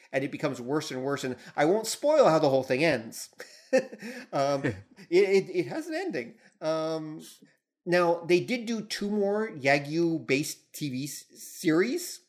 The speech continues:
Speaker 1: and I refer to them as series rather than seasons. Well, okay, like, they're more or less seasons.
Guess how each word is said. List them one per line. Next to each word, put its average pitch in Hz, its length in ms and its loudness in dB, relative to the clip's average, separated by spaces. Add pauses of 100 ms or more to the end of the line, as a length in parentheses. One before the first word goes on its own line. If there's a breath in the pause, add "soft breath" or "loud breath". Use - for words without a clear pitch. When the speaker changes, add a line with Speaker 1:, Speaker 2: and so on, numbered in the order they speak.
(220)
Speaker 1:
and 151 100 2
I 151 120 2
refer 175 200 -2
to 170 100 -4
them 151 60 -2
as 135 100 -4
series 156 480 -2
rather 151 140 2
than 135 100 -6
seasons. 151 640 -8 (1000 loud breath)
Well, 151 160 0
okay, 131 360 -4
like, 135 160 -8
they're 175 80 4
more 180 180 -2
or 185 40 2
less 156 160 -2
seasons. 185 560 -6